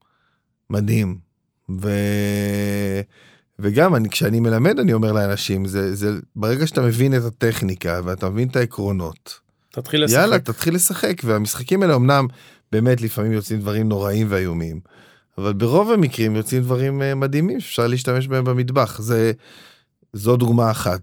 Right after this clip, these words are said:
Speaker 1: דוגמה שנייה למשהו יותר נדיר זה, תראה, אחד הדברים שאני עושה בשנים האחרונות זה אני משחזר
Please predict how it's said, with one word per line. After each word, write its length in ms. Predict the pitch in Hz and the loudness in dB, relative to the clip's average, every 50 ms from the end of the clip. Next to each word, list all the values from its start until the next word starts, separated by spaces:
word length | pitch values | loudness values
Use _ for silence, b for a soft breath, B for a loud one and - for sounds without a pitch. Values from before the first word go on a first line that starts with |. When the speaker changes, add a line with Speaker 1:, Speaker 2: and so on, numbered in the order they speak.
| _ - | _ -8
Speaker 1:
דוגמה 320 | - 117 110 117 139 147 | -4 -2 0 2 2 0
שנייה 200 | 156 156 165 160 | 2 2 4 4
למשהו 320 | 160 156 156 160 160 - | 6 4 4 2 2 0
יותר 200 | 160 151 - 156 | 0 0 2 2
נדיר 320 | 151 151 147 151 180 190 170 | 2 2 4 4 4 4 4
זה, 200 | 135 127 117 110 | 4 2 2 0
תראה, 300 | 107 - 123 127 139 131 | 0 0 0 2 2 2
אחד 220 | 120 - - 135 | 2 2 0 0
הדברים 300 | 139 139 123 123 131 139 | 2 0 0 0 0 0
שאני 280 | 127 - 131 123 127 131 | 0 0 0 2 2 2
עושה 420 | 131 123 127 - 135 131 131 131 131 127 B B B B B B B _ | 2 0 2 2 2 2 2 2 0 -2 B B B B B B B _
בשנים 400 | - 110 - - 120 123 135 135 | -2 0 2 2 2 2 4 2
האחרונות 420 | 131 120 - 127 123 127 147 156 135 | 2 0 2 0 2 4 2 2 2
זה 80 | 131 | 2
אני 120 | 113 110 107 | 0 2 0
משחזר 840 | 107 104 - - 110 - - 113 107 107 113 120 120 120 120 120 | 0 -2 -2 -4 -4 -4 -4 -4 -2 0 2 2 2 2 0 -2